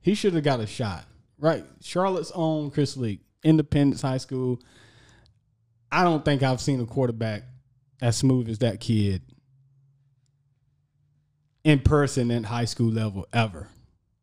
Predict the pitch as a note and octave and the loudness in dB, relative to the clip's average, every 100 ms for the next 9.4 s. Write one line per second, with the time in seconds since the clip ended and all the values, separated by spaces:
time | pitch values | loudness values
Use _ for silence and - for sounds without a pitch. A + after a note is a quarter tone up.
0 | _ _ _ _ _ _ _ _ - C#3 | _ _ _ _ _ _ _ _ 2 4
1 | B2 G#2+ G2 G2+ G#2 G#2 - _ _ _ | 4 -2 -4 -2 -2 -4 -10 _ _ _
2 | _ _ _ _ - C#3+ D#3 D#3 C#3 C#3 | _ _ _ _ 4 4 6 2 2 2
3 | B2 A#2 A2 - C3+ A#2+ A2+ G#2+ - - | 4 2 -2 0 4 4 4 -2 0 2
4 | D#3+ D#3+ D#3+ D#3 C#3+ C#3 B2 - G#2 F#2 | 4 2 2 2 0 -2 -4 -4 -6 -6
5 | F#2+ - _ _ _ _ _ _ - A#2+ | -10 -14 _ _ _ _ _ _ -4 -2
6 | A#2+ A#2 G#2+ - C3+ C3 C3+ A#2+ G#2 - | 2 2 4 2 2 2 -4 -4 -8 -8
7 | - _ _ _ _ _ _ _ _ _ | -10 _ _ _ _ _ _ _ _ _
8 | _ _ _ _ _ - C3 B2+ A#2 B2+ | _ _ _ _ _ 2 4 4 4 4
9 | A#2 G#2+ - - | 4 2 -2 -12